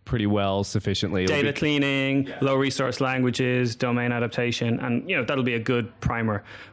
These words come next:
Speaker 2: But, like, by the time we got to the end of the six weeks, there was something new. So we just published issue twenty-six this week, and, and we're already at the point in a seven, eight month period where we're revisiting topics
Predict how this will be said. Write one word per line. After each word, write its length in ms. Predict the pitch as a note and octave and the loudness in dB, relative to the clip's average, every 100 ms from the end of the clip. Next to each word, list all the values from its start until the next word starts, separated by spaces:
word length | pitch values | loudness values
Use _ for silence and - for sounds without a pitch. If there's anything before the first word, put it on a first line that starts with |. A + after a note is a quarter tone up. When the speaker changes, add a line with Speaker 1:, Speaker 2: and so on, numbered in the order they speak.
| - | -10
Speaker 2:
But, 100 | - | 0
like, 140 | E3+ D#3 | 0 2
by 80 | D#3+ | 0
the 100 | D3+ | 2
time 220 | F3+ F3+ | 2 2
we 60 | |
got 180 | C#3+ D3+ | 2 0
to 40 | B2+ | 0
the 120 | C3+ | 2
end 160 | C3+ | 2
of 40 | B2 | 0
the 40 | |
six 240 | A#2+ C3+ - | 0 -2 0
weeks, 180 | D3+ | -2
there 100 | - | 0
was 140 | C3 B2+ | 0 2
something 420 | D3+ B2 B2 B2 | 0 0 2 2
new. 360 | D3+ D3+ A#2 A2 _ | 4 4 2 -2 _
So 160 | - D#3+ | -6 0
we 80 | D3+ | 2
just 220 | E3+ E3+ | 0 0
published 280 | D#3+ D3 C3+ | 0 0 0
issue 200 | C3+ B2 | 0 0
twenty-six 800 | - B2 A2+ - D#3 - - - - - - | 0 0 0 0 -2 -4 -6 -8 -12 -20 -12
this 320 | C3 C#3+ C#3+ | -4 -2 0
week, 340 | C#3+ D#3 E3+ - - | 2 2 0 -6 -4
and, 280 | C3+ B2+ | -2 0
and 180 | C3+ C3 | 0 0
we're 140 | B2+ C#3 | 0 2
already 340 | C#3+ C#3+ C#3+ | 2 2 2
at 100 | C3+ | 0
the 60 | D3+ | 0
point 320 | - B2+ A#2+ | 0 0 0
in 260 | - B2 | -2 -2
a 40 | A#2+ | -2
seven, 340 | - C3 A#2+ | -2 0 0
eight 180 | B2+ B2 | -2 0
month 280 | B2 A#2 - | 0 0 0
period 340 | C3+ C#3 C#3 | 0 2 2
where 420 | B2 B2 A#2+ A2+ - - - | 2 2 2 -2 -6 -20 -6
we're 180 | C3 C#3 | 0 2
revisiting 640 | C3 D#3+ C3 C3+ C#3+ C#3 | 4 2 2 2 2 2
topics 600 | A2+ A#2+ G#2 A2+ - - | 0 0 0 -2 -2 -8